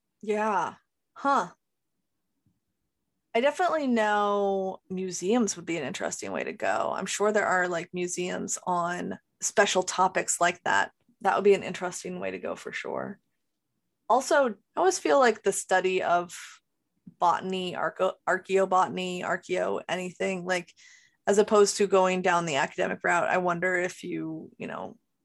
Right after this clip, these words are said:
lab work kind of stuff could be an interesting way of,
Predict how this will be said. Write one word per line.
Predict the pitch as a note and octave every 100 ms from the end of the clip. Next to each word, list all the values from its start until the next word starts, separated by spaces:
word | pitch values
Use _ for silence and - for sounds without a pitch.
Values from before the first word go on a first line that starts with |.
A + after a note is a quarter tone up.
| -
lab | E3+ G#2+ A#2+ D#3
work | F#2 - A#2+ - - -
kind | F2+
of | F#2
stuff | - - - -
could | F2
be | F#2+
an | F2+
interesting | E2+ - F#2 - - F#2+
way | F#2+ F#2+
of, | F#2